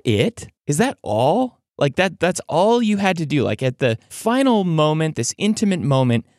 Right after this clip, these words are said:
like, the last thing you were gonna do with all of your disciples together is wash their feet? Like, we know this story so well, and I think it's easy for us to miss how kind of anticlimactic this is. Because Jesus, who's been doing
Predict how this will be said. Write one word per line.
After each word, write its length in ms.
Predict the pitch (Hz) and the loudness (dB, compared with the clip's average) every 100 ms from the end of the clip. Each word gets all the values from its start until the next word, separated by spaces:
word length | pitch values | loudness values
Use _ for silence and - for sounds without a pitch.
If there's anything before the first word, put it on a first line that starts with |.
| - | -4
like, 160 | 143 - | -4 0
the 100 | 135 | -2
last 500 | 113 147 220 - - | -2 0 0 -2 -2
thing 240 | 196 196 | 2 2
you 100 | 165 | 2
were 120 | 165 | 0
gonna 200 | 156 165 | 2 0
do 340 | 117 110 127 143 | 0 0 2 2
with 300 | 127 104 - | 0 -2 -4
all 200 | 123 135 | -2 0
of 80 | 147 | 2
your 140 | 139 | 2
disciples 500 | 110 - 104 123 127 | 0 0 0 0 -2
together 460 | - 104 104 120 139 - _ | -4 -2 0 0 -2 -4 _
is 160 | 113 104 | -8 -4
wash 360 | 95 135 180 | 0 0 0
their 160 | - 85 | -4 -4
feet? 340 | - 110 - _ _ - | -2 -2 -2 _ _ -4
Like, 160 | 165 | -2
we 120 | 180 190 | 0 2
know 200 | 208 254 | 2 2
this 180 | 175 | 0
story 360 | - 139 139 160 | 0 2 2 2
so 200 | 156 123 | 2 2
well, 200 | 110 120 | 4 2
and 100 | 139 | 2
I 60 | 101 | 0
think 240 | - 175 | -2 -4
it's 140 | - | -2
easy 200 | 113 123 | 0 0
for 200 | 127 113 104 | -2 0 0
us 100 | - | 0
to 100 | 104 | -2
miss 320 | 101 113 - | 2 0 0
how 260 | - 101 104 - | -4 -6 -8 -4
kind 180 | 262 381 | -2 0
of 60 | - 131 165 185 143 - | -2 -2 0 2 -2 0
anticlimactic 720 | 117 104 101 156 - - - - | 0 0 0 -2 -4 -8 -8 -8
this 200 | - - | -8 -6
is. 320 | - - - - _ | -8 -8 -16 -20 _
Because 420 | 135 139 151 117 107 | -6 0 0 0 -4
Jesus, 520 | - 226 208 117 - | -2 0 2 0 0
who's 200 | 131 120 | -2 0
been 260 | 117 113 | 0 0
doing 400 | 104 120 107 101 | 2 2 2 0